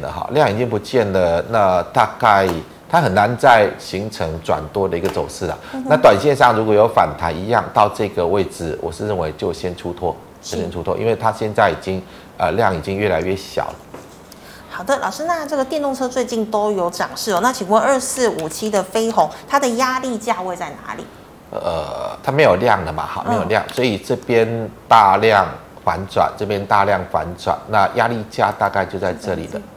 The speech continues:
Speaker 1: 好，大概今天的高点已经到了压力价。
Speaker 2: 嗯哼。
Speaker 1: 好，那也就是明天如果还有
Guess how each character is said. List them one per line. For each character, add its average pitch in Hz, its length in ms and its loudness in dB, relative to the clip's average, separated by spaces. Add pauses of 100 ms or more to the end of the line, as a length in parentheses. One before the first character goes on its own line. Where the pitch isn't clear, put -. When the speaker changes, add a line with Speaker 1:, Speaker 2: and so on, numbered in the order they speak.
(140)
Speaker 1:
好， - 140 -4
大 117 80 -2
概 123 80 2
今 123 180 -4
天 117 120 0
的 98 40 -6
高 110 160 6
点 101 160 -2
已 78 40 -6
经 95 200 -8
到 92 140 2
了 82 120 -2
压 85 120 -2
力 87 180 -8
价。 - 160 -4 (220)
Speaker 2:
嗯 226 200 -10
哼。 226 80 -10
Speaker 1:
好， - 100 -2
那 117 180 4
也 87 180 -2
就 185 60 -8 (140)
是 117 40 -2
明 117 220 -2
天 120 180 0
如 127 120 0
果 117 120 6
还 98 180 4
有 98 140 6